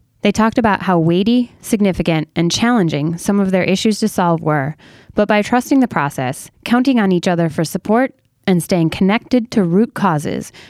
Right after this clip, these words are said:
rather than shiny technological fixes, they all felt good about the paths they went down. Now that the Filene I three application window is closed for this year, we are in the selection process, and new I threeers will be brought into the fold soon.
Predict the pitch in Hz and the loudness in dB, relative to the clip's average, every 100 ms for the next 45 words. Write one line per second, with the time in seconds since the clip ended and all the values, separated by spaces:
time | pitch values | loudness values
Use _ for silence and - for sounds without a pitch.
0 | - 185 175 175 170 160 - 202 226 240 | -4 -2 0 2 0 -2 0 2 2 2
1 | - 214 - 208 196 190 202 214 - 143 | 0 -2 0 2 2 0 -2 -2 -4 -6
2 | - 135 151 - - - _ _ 196 185 | -4 -6 -6 -10 -20 -20 _ _ 0 2
3 | 226 247 220 196 170 160 165 - - 180 | 2 0 0 0 0 0 -2 -4 0 0
4 | 202 - - 196 156 143 90 101 - 175 | 0 -4 -2 0 0 -2 -6 -6 -6 -8
5 | _ _ _ _ 190 208 240 254 214 214 | _ _ _ _ 0 2 2 -2 -2 0
6 | 190 202 196 175 175 190 170 170 - - | 2 2 2 0 0 0 0 0 -2 0
7 | 175 170 170 165 170 165 156 160 - 226 | 0 2 2 2 2 2 0 -2 -2 0
8 | 240 240 - 247 214 208 156 127 143 - | 0 0 -2 -2 0 -2 -2 0 -2 -6
9 | - _ _ 226 240 226 240 226 226 220 | -18 _ _ 0 2 2 0 0 0 -2
10 | 254 - 202 135 - - 85 - - - | -2 0 0 -2 -4 -4 -6 -6 -10 -2
11 | 208 220 262 254 247 190 165 160 185 175 | 2 4 4 2 0 0 2 0 0 0
12 | 180 170 170 - 196 196 196 - 151 160 | 0 0 -2 0 0 0 -2 -2 -2 -2
13 | 165 - 165 113 - | -6 -6 -4 -4 -8